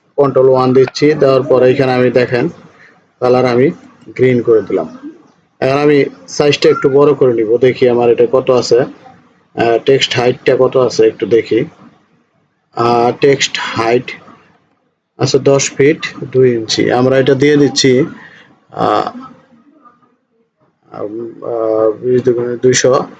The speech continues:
বাইশ দিচ্ছি। দেওয়ার পর আমি বাইরে ক্লিক করি, দেখেন আমি, আহ, এটা বড় করে দিলাম। এখন দেখেন কেমন দেখা যায়। দেখেন আমার এটা ডিডাব্লিউজি কমপ্লিট। এই যে দেখেন, আহ, এই নকশাটা আমি এখন ডিডাব্লিউজি করলাম। এখন কিন্তু আমি এটা ক-,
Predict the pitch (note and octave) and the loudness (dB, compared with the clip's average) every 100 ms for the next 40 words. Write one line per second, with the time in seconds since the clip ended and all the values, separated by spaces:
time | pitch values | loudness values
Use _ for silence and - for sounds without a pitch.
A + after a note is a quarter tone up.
0 | - _ _ _ _ _ C3 C3+ C#3 B2 | -20 _ _ _ _ _ -2 2 2 0
1 | - - - G2+ - C3+ C3 C3 B2 A#2+ | -4 -4 -6 -6 -2 0 2 0 0 2
2 | B2+ B2 - A#2+ - B2+ D3+ C#3 A#2+ A#2 | 2 2 -2 -4 0 0 2 0 2 2
3 | A#2+ C3+ - - - - _ _ _ - | 2 0 -4 -16 -20 -20 _ _ _ -10
4 | G2+ A2 A2 A#2 C3 C3+ C3 B2+ A#2+ A2+ | -4 -2 0 2 2 2 2 0 2 0
5 | D#3+ - - _ - B2+ B2+ G#2 G2+ F#2 | 0 -4 -18 _ -4 -2 0 0 -2 -4
6 | F2 G2+ F#2+ G2 F#2 E2+ - _ _ _ | -4 -4 -4 -4 -4 -6 -10 _ _ _
7 | _ _ _ _ _ _ _ _ - - | _ _ _ _ _ _ _ _ -20 -4
8 | C3 C3 B2+ B2 B2 A#2+ B2 C3 B2+ A#2+ | 0 2 2 2 2 2 2 2 2 2
9 | A#2 F#3 - - _ _ _ _ C#3 A#2+ | 2 2 -2 -20 _ _ _ _ -4 -2
10 | - E2 - - - - _ _ - B2+ | -4 -6 -8 -14 -18 -20 _ _ 0 0
11 | G2+ - - - - - _ _ _ _ | 0 -2 -6 -14 -18 -20 _ _ _ _
12 | _ _ _ _ _ G2+ G#2+ G#2 A#2+ C3 | _ _ _ _ _ -4 -2 0 0 0
13 | - A#2+ B2+ C3 B2+ B2 B2+ C#3 C3+ B2+ | 0 0 2 2 2 0 0 2 2 2
14 | B2+ B2+ B2+ C3+ C#3+ C#3+ C3 C#3+ C3+ C#3+ | 4 2 2 2 2 2 2 2 2 2
15 | C#3+ C#3+ C3+ C3+ B2+ A#2 | 4 2 2 0 0 -2